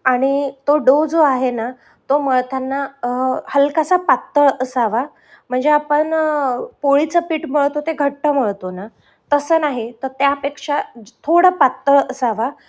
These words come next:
तो डो हाताला चिपचिप लागला पाहिजे, स्टिकी असला पाहिजे, इतपत आपल्याला पाणी आणि दूध टाकायचं आहे. आता हे आपण झाकून देणार आहोत पंधरा मिनिटासाठी,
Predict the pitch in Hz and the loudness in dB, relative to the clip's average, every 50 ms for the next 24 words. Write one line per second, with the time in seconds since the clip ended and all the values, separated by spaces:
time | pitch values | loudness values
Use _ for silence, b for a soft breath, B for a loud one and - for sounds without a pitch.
0 | b b b b _ - 294 302 294 247 269 277 302 311 277 294 277 - 262 254 | b b b b _ 0 2 2 4 4 4 4 2 0 0 0 0 0 0 0
1 | 262 277 277 - - 262 - _ - - 320 - - 302 285 247 214 233 240 240 | 0 0 -2 -4 -10 -12 -12 _ -10 -10 -10 -6 -2 0 0 0 0 0 -2 -2
2 | 240 240 233 240 220 190 226 262 262 - _ 294 294 214 - 339 320 277 247 - | -2 -2 -4 -4 -4 -4 -4 -6 -6 -8 _ -8 -8 -6 -2 2 2 2 2 0
3 | - 226 214 208 214 202 196 196 180 170 170 220 285 370 - _ _ b b b | -6 -6 -6 -4 -4 -8 -8 -8 -10 -8 -6 -6 -6 -6 -8 _ _ b b b
4 | b b b b - 285 285 - _ _ 220 220 220 208 - - 277 262 269 294 | b b b b -8 -8 -8 -8 _ _ 2 2 2 0 2 2 2 4 4 2
5 | 294 294 - 254 247 226 247 262 247 240 247 247 196 240 247 240 - - 214 - | 2 2 0 0 0 2 0 0 0 0 -2 -2 -2 -2 -6 -4 -6 -8 -8 -8
6 | - 175 170 - - 180 160 156 151 165 - - 220 226 226 269 262 302 320 320 | -8 -10 -10 -10 -10 -10 -10 -8 -10 -14 -2 -2 -2 0 2 2 2 2 0 -4
7 | B B B B B B _ _ 220 226 254 262 262 247 254 - 277 302 302 254 | B B B B B B _ _ 0 4 6 6 6 4 2 0 -2 -2 0 -2
8 | 269 247 247 262 262 262 240 240 233 226 208 196 190 196 254 269 254 _ _ 311 | -2 -2 0 -2 -2 0 -2 -2 -2 -2 -4 -4 -2 -4 -4 -4 -6 _ _ 0
9 | 294 294 285 269 247 233 220 202 190 180 180 - 185 185 175 - 175 160 _ - | 2 2 2 0 0 -2 -4 -6 -6 -8 -10 -12 -14 -16 -12 -12 -14 -14 _ -16
10 | 165 | -18